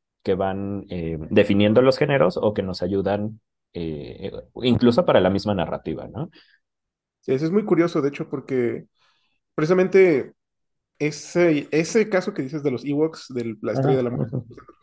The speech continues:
Speaker 2: ellos, en otros, ah, <clears throat> más adelante, antes de que saliera incluso la última película que salió en términos de progresión de, de Star Wars, em, muchos tenían esa idea, de hecho, como tratar como hacer como una especie de retconning,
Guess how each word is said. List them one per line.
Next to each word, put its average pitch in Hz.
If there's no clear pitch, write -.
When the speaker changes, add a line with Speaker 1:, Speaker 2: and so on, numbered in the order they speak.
Speaker 2:
ellos, 165
en 156
otros, 208
ah, 127
<clears throat> -
más 180
adelante, 185
antes 175
de 185
que 143
saliera 139
incluso 139
la 120
última 120
película 113
que -
salió -
en 123
términos 120
de 104
progresión 117
de, 113
de -
Star 127
Wars, 147
em, 139
muchos 160
tenían 147
esa 147
idea, 127
de 123
hecho, 117
como 131
tratar 131
como 127
hacer 131
como 135
una 131
especie -
de 113
retconning, 160